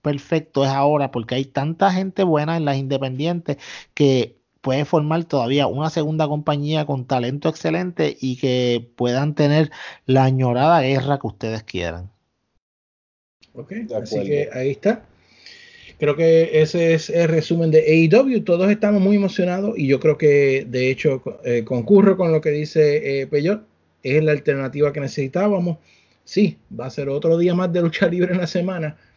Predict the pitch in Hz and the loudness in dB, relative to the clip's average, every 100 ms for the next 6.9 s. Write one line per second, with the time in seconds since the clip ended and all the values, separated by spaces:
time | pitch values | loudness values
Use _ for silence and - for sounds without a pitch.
0 | _ - 135 135 120 151 165 160 143 123 | _ -8 -6 -6 -2 2 4 2 -2 -6
1 | 120 - 123 120 117 - - - 110 113 | -12 -12 -8 -6 -6 -8 -12 -8 -2 -2
2 | 127 143 139 156 131 123 143 156 139 135 | 0 -2 2 0 2 -2 -2 -2 0 -2
3 | 120 113 113 113 - _ _ _ - 123 | 0 -2 -2 -4 -12 _ _ _ -8 -6
4 | 110 120 139 165 147 123 120 117 117 - | -4 0 2 2 0 -4 0 0 0 -4
5 | 104 117 113 147 143 135 123 127 139 - | -4 0 0 0 -2 0 -2 0 -2 0
6 | 143 135 135 131 135 135 127 120 117 | 0 0 0 -2 -2 -2 -2 -2 -4